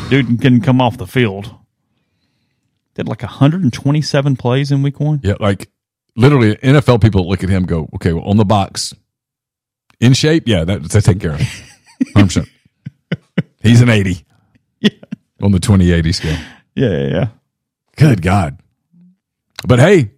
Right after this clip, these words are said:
Speaker 1: here's the thing. That place was kinda raucous. They were having fun. That place was a funeral home the last few years.
Speaker 2: No, it's, they've been awful.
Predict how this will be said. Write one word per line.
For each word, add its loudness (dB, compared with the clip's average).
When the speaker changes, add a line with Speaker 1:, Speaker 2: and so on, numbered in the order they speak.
Speaker 1:
here's 4
the 2
thing. 2
That 0
place 4
was -2
kinda 2
raucous. 2
They 4
were 4
having 4
fun. 2
That -6
place 4
was 0
a 2
funeral 2
home -4
the -6
last -2
few -2
years. -4
Speaker 2:
No, -2
it's, -2
they've -2
been 2
awful. -4